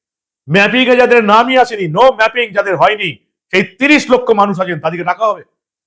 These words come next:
হিয়ারিং এ ডাকা হবে প্রায় এক কোটি মানুষকে। চেকিং এর পর কত নাম বাদ যায়, সেটাই এখন দেখার। আমি আপনাদের বলেছি, এক কোটির বেশি নাম যদি ভুয়ো ভোটার নাম বাদ যায় ভোটার তালিকা থেকে দু হাজার পঁচিশের, তাহলে জানবেন মোটামুটি ঠিকঠাক হলো।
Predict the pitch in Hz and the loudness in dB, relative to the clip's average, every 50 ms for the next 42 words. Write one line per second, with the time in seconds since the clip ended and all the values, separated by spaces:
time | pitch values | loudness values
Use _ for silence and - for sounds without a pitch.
0 | _ - 156 190 208 226 226 226 220 214 208 208 226 233 226 220 220 220 214 208 | _ -2 0 2 2 2 2 2 0 0 2 2 4 4 4 4 2 2 2 4
1 | 214 220 214 - - 233 233 233 220 202 214 226 220 - 214 180 131 - _ _ | 2 0 -2 -4 -4 -4 -4 -4 -4 -6 -6 -6 -6 -6 -6 -6 -6 -8 _ _
2 | _ - - 220 220 220 277 269 285 285 269 269 - 214 233 262 277 294 302 294 | _ -6 -2 -2 -2 0 0 0 2 2 2 2 4 4 6 6 6 6 6 4
3 | 294 294 - 247 247 247 233 220 220 220 202 170 180 196 196 156 - 190 185 160 | 2 0 -2 -2 0 0 0 2 0 -2 0 0 2 2 2 0 -2 -4 -4 -4
4 | 143 135 - _ _ _ _ - 175 180 190 202 190 180 165 180 170 156 156 151 | -4 -6 -10 _ _ _ _ -4 -2 0 2 2 2 2 0 -2 -2 0 2 4
5 | 170 156 131 - - _ _ _ 151 185 240 254 262 254 247 247 247 240 233 233 | 4 4 2 0 -6 _ _ _ 0 0 2 4 4 4 4 4 4 4 4 2
6 | 240 233 233 254 240 _ - 196 208 - - _ - 240 233 233 247 214 208 170 | 0 -2 -2 -6 -10 _ -2 -2 -2 -4 -6 _ 0 0 0 0 0 -2 -2 -2
7 | 185 175 190 233 190 190 202 233 247 233 - _ _ _ _ - 156 170 185 175 | -2 -4 -4 -4 0 2 2 0 0 -4 -14 _ _ _ _ -8 -4 -2 -2 -2
8 | 127 127 208 233 220 185 202 202 202 202 202 208 208 190 160 165 185 - - - | -2 2 2 2 4 2 2 2 2 2 2 2 0 0 0 0 0 0 -2 0
9 | 170 175 170 - - 185 196 196 208 196 - _ _ _ 135 160 160 190 180 - | 0 0 0 0 0 0 2 2 0 -2 -6 _ _ _ -2 0 0 0 0 0
10 | 180 180 180 175 185 190 185 180 190 185 170 156 165 165 165 160 165 160 - - | 0 -2 -2 0 -2 -2 -4 -4 -6 -6 -4 -2 0 0 0 2 0 -2 -4 -6
11 | 160 175 - 214 208 220 220 214 - _ _ _ _ - 226 190 208 233 240 190 | -14 -14 -10 -4 -2 -2 -2 -2 -4 _ _ _ _ 2 4 4 4 4 2 2
12 | 156 190 196 196 196 226 254 233 180 170 180 185 208 208 208 220 208 220 214 202 | 0 -2 -2 0 0 0 0 0 0 -4 -2 -2 -2 -2 -2 -4 -6 -6 -8 -10
13 | 208 196 - - 196 190 185 - 170 175 156 | -14 -12 -6 -2 -2 -2 0 -2 -2 -2 -2